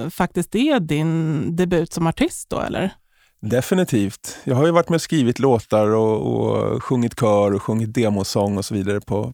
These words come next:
Speaker 2: på andra låtar som har släppts. Men aldrig på det här viset. Så att, eh, det är min absoluta debut.
Speaker 1: Men då måste jag ju bara fråga, hur känns det då?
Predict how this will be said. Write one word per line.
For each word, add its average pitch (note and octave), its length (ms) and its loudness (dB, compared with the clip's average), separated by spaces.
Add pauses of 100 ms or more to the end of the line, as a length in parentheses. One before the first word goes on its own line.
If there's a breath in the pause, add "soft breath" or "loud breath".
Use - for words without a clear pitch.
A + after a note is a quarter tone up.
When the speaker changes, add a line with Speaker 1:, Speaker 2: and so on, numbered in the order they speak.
Speaker 2:
på G#2 320 -4 (300)
andra G#2 240 -2
låtar G#2+ 260 -4
som - 140 -8
har - 60 -6
släppts. - 400 -10
Men A#2+ 140 -4
aldrig B2 240 -2
på - 60 -2
det F3 60 2
här C3+ 120 2
viset. - 400 -4
Så - 160 -10
att, - 280 -12
eh, A2 100 -2 (360 loud breath)
det C#3+ 140 4
är F#3 40 4
min F3 240 2
absoluta C#3+ 500 2
debut. G#2+ 440 -2 (1000 soft breath)
Speaker 1:
Men G3+ 360 0
då F#3+ 80 4
måste G3+ 280 2
jag E3+ 40 4
ju F3 80 0
bara E3 120 2
fråga, E3+ 280 0
hur G3 360 2
känns C4 400 0
det C3+ 240 -2
då? C#3 220 0